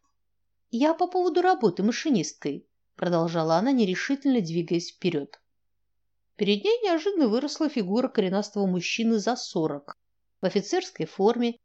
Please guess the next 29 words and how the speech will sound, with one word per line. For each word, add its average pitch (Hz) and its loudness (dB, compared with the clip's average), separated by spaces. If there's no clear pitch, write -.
и 196 0
с 185 -2
двумя 196 2
большими 190 2
звездами 165 0
на 170 -4
погонах. 147 -4
От - -6
него 190 0
повеяло 180 0
тем 175 0
же 151 -12
тошнотворным 165 -4
ароматом, 165 0
что - -4
и 302 4
отправлявшей 196 2
мимо 170 0
нее 175 -2
объемным 160 0
задом 156 0
женщины. 147 -6
Он 233 2
вынул 156 0
из 151 -4
нагрудного 151 -6
кармана 151 -2
носовой 147 -6
платок 165 0